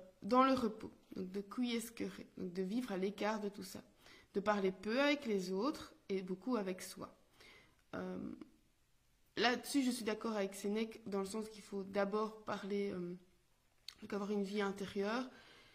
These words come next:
euh, ne pas s'exposer à une grande foule, alors, évidemment, pour, plus pour des raisons sanitaires pour le moment, mais, euh, par rapport aux idées, je trouve que quand même, c'est quand même important de pouvoir confronter ou expliquer simplement, euh, ses idées,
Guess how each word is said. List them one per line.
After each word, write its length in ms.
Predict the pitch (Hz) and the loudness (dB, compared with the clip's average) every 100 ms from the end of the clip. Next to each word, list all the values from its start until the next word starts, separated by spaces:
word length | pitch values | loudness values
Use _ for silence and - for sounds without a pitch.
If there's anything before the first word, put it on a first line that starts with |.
| - _ _ _ _ _ - | -20 _ _ _ _ _ 0
euh, 280 | 202 196 196 | 4 4 4
ne 120 | 226 | 4
pas 200 | 233 254 | 6 4
s'exposer 640 | 254 254 - 240 220 254 | 4 -2 -2 -2 2 4
à 120 | 233 | 4
une 120 | 202 202 | 4 2
grande 400 | 202 220 208 196 | 0 0 0 -2
foule, 420 | - 311 320 233 - - - | 2 6 6 4 -6 -20 -14
alors, 140 | - - 180 - _ _ _ - | -14 -14 -18 -20 _ _ _ -10
évidemment, 380 | 190 190 196 202 | -6 -4 -2 -4
pour, 200 | 202 - - - _ - | -6 -14 -14 -20 _ -4
plus 200 | 240 240 | -2 -2
pour 140 | 226 | 0
des 80 | 214 | 2
raisons 220 | 214 214 | 2 2
sanitaires 500 | 214 214 202 208 - - - _ - | 0 -2 0 -2 -4 -14 -20 _ 0
pour 140 | 254 | 4
le 80 | 214 | 4
moment, 300 | 185 196 269 - - - - | 4 2 0 -4 -14 -16 -10
mais, 280 | 202 208 208 | 0 4 6
euh, 160 | 202 196 | 6 4
par 160 | 202 | 2
rapport 240 | 208 214 220 | 2 2 2
aux 80 | 220 | 2
idées, 480 | 214 196 214 277 | 2 0 2 2
je 60 | 254 | 2
trouve 140 | 240 | -2
que 140 | - - | -8 -2
quand 120 | 226 | 0
même, 100 | 233 | 0
c'est 120 | 233 | -2
quand 120 | 220 226 | -2 0
même 200 | 233 220 | 2 2
important 360 | 214 196 240 | -2 -4 -2
de 100 | 233 | -2
pouvoir 460 | 214 - 226 220 214 | -4 -6 -4 -4 -2
confronter 800 | 247 247 233 220 220 226 240 240 - - - - | -2 -2 -2 -2 -2 -2 -2 -2 -12 -18 -12 -2
ou 120 | 214 | 0
expliquer 520 | 269 - 214 208 247 | 0 -4 -6 -2 -2
simplement, 600 | 240 190 202 208 220 214 | 0 -4 -2 0 0 0
euh, 240 | 185 170 175 | -2 -4 -6
ses 260 | 202 190 | -8 -6
idées, 640 | 185 185 190 202 214 220 | -6 -2 0 2 2 0